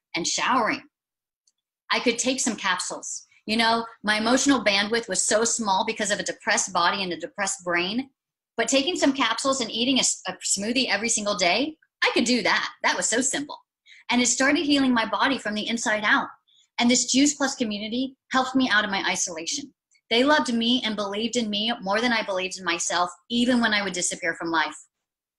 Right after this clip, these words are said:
I met a naturopath in this community, and she led me through a gut healing protocol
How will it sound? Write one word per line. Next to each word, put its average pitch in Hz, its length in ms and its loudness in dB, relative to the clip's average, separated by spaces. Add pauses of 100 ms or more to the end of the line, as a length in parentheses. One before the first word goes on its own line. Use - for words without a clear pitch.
(480)
I 233 120 0
met 254 140 4
a 247 40 4
naturopath 208 600 0
in 175 80 -4
this 170 160 -2
community, 156 520 -6 (400)
and 214 120 0
she 247 160 2
led 233 200 2
me 262 100 4
through 220 220 -2
a - 40 -8
gut 185 180 -2
healing 196 300 -4
protocol 180 520 -2